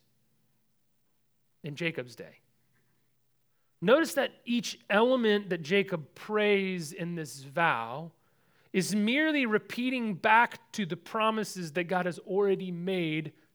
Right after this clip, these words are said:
to him, that God has already made unconditionally.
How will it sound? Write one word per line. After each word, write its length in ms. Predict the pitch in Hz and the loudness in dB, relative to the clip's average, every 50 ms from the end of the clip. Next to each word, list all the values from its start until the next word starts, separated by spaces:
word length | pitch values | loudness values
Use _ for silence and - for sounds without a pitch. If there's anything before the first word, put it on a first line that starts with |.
| _ - | _ -12
to 100 | - 165 | -8 -4
him, 260 | 147 175 180 135 117 - _ _ _ _ _ _ _ _ _ _ _ _ _ _ _ _ _ _ _ _ _ _ _ _ _ _ _ _ _ _ _ _ _ _ _ | -2 0 0 -2 -4 -10 _ _ _ _ _ _ _ _ _ _ _ _ _ _ _ _ _ _ _ _ _ _ _ _ _ _ _ _ _ _ _ _ _ _ _
that 100 | - 185 | 0 4
God 160 | 170 - 240 | 6 8 8
has 100 | 233 190 | 8 6
already 220 | 220 233 240 226 214 | 6 4 4 4 4
made 460 | 214 226 226 214 208 196 185 156 147 - _ _ _ - | 6 6 8 8 8 6 4 0 -6 -12 _ _ _ 2
unconditionally. 1000 | - 196 196 196 185 - - 180 175 208 208 - - 160 123 107 - - - | 4 4 4 4 0 -4 -4 -2 0 0 0 -2 -4 -8 -12 -14 -20 -20 -20